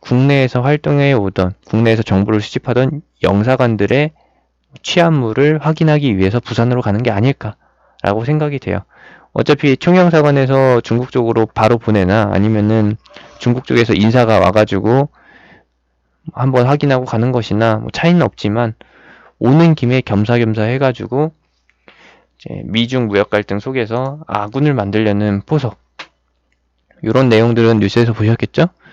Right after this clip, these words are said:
아군을 만들려는 쪽으로 해가지고 한중,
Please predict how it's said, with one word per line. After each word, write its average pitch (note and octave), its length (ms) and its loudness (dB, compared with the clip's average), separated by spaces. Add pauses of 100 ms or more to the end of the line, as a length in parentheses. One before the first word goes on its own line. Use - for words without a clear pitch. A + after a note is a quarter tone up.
(1080)
아군을 E3+ 320 4
만들려는 D3 920 2
쪽으로 D3+ 300 0
해가지고 A#2 920 0 (1600)
한중, E3 600 -2